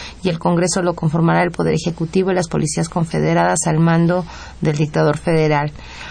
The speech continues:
ya que los otros poderes están boquebajeados y los periodistas callados en los grandes medios. Pues yo creo que sí hay una sombra, efectivamente, de,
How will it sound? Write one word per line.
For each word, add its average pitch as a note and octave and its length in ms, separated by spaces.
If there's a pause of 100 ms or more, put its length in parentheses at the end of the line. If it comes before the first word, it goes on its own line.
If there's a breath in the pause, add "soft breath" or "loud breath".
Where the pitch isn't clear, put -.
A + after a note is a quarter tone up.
(180 loud breath)
ya E3 220
que F3+ 100
los E3 180
otros E3+ 220
poderes F3+ 500
están E3+ 480
boquebajeados E3 920 (120)
y G3 80
los D#3+ 160
periodistas D#3 680
callados D#3 600
en D#3 80
los C3+ 120
grandes C3+ 380 (100)
medios. A#2+ 360 (500 loud breath)
Pues D3 140 (100)
yo G3+ 160
creo G#3+ 160
que G#3+ 120
sí - 140
hay G3 140
una G3 200
sombra, F#3 580 (300)
efectivamente, F3 800
de, D3 300